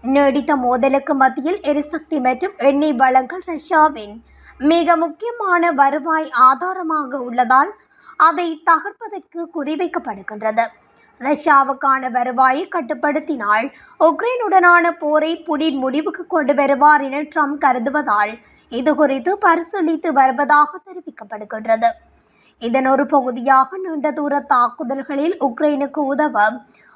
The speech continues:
உளவுத்துறை அமைப்புகளையும் மற்றும் தன் இராணுவத்தையும் அனுமதிக்கும் உத்தரவில் ட்ரம்ப் கடந்த வாரம் கையெழுத்திட்டுள்ளதாக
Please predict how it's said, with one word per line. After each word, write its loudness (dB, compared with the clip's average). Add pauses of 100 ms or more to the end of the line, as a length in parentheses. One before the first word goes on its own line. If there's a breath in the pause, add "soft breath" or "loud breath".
(120)
உளவுத்துறை 0
அமைப்புகளையும் -2
மற்றும் 0
தன் 0
இராணுவத்தையும் 0 (160)
அனுமதிக்கும் 0
உத்தரவில் -4 (380 soft breath)
ட்ரம்ப் 4
கடந்த 2
வாரம் 0
கையெழுத்திட்டுள்ளதாக 0